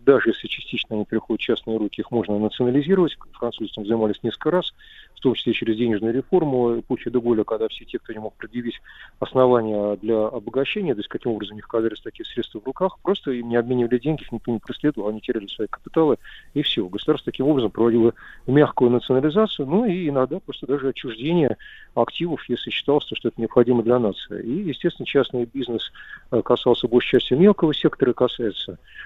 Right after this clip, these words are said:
во многом, хотя во Франции есть, э, очень богатые люди, но их относительно немного, свои капиталы они тщательно скрывают, и капралы еще очень любят ловить такой спорт. Ну, бог с ней, с Францией. Эм, Андропов,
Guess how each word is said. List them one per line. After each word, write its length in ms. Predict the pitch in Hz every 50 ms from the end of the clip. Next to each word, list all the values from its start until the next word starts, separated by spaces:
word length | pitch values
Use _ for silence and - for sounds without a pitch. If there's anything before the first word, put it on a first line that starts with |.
| - - -
во 140 | 127 127 131
многом, 240 | 135 127 110 113
хотя 220 | - - 135 - 220
во 40 | 214
Франции 360 | - - 180 202 - - 127
есть, 240 | 113 127 135 - -
э, 60 | 131
очень 460 | 117 113 113 113 135 131 - 123 113
богатые 400 | 110 113 117 123 110 - 131 127
люди, 220 | 135 190 214 180 147
но 180 | 120 120 127
их 100 | 143 -
относительно 440 | - - 135 127 - 147 135 - 147
немного, 300 | 151 165 180 190 - 131
свои 180 | - - 127 113
капиталы 340 | - - _ - 139 127 117
они 60 | 113
тщательно 280 | - - 131 - - 117
скрывают, 480 | - - 143 147 160 - 285 - -
и 120 | 175 170 151
капралы 460 | - 139 120 - - 131 135 131 120 - _ - - - - - - _
еще 220 | - 117 - - 123
очень 180 | - - 127
любят 180 | 123 123 120 -
ловить 400 | 123 127 131 117 101 - - - -
такой 240 | - 123 - - 117
спорт. 280 | - - - 120 - - - - - - - - - - -
Ну, 120 | 160 175
бог 260 | 180 139 156 185 -
с 60 | -
ней, 100 | 151 143
с 60 | 139 -
Францией. 500 | - 214 226 214 - - 131 113 104 -
Эм, 380 | - 131 117 110 107 107 120 - - - _ _ _ _ _ - - - -
Андропов, 580 | - 139 147 147 - 196 180 - 131 - -